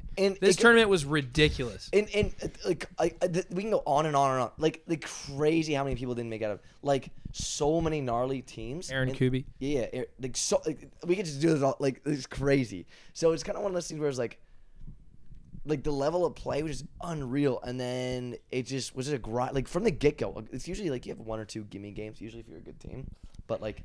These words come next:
Speaker 1: unreal grind from the get-go. But
Speaker 2: Yeah,
Speaker 1: Evan
Speaker 2: that was, like, the general perception, like,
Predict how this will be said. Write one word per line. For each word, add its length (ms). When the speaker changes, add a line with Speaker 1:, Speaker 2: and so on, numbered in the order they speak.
Speaker 1:
unreal 400
grind 300
from 120
the 80
get-go. 420
But 140
Speaker 2:
Yeah, 80
Speaker 1:
Evan 180
Speaker 2:
that 140
was, 120
like, 120
the 80
general 420
perception, 540
like, 160